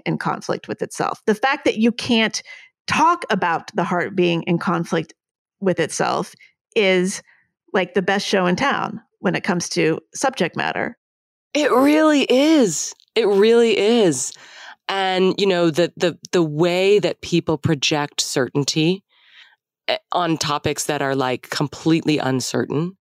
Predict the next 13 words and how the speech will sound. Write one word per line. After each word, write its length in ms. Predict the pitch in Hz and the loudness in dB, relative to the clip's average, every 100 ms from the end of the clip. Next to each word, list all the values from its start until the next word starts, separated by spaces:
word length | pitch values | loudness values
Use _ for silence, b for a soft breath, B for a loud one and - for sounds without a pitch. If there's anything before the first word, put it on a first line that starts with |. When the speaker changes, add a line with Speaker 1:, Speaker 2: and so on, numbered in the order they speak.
| _ _ _ - | _ _ _ -10
Speaker 2:
the, 500 | 151 185 170 160 - - _ _ _ _ _ - | 0 0 2 0 -2 -6 _ _ _ _ _ -4
the, 140 | 202 - _ _ _ _ _ _ - | -4 -4 _ _ _ _ _ _ -4
the 100 | 214 | 0
way 420 | 185 165 185 202 214 | 0 2 2 4 2
that 240 | 190 - | 2 0
they, 540 | 180 170 165 160 156 151 b b b b b _ | -2 0 0 2 0 -2 b b b b b _
uh, 640 | 151 147 143 139 131 127 127 _ - | -2 0 0 0 0 0 -4 _ -2
project 500 | 190 170 185 180 - | 0 0 -2 -2 -2
a 80 | |
certain 380 | 170 - 180 165 | -2 0 0 0
kind 380 | - 170 165 165 | -2 -2 -2 -2
of 120 | 147 | -2
politics, 960 | - - 180 320 190 - - - - - | -4 -4 0 2 0 0 -4 -4 -4 -6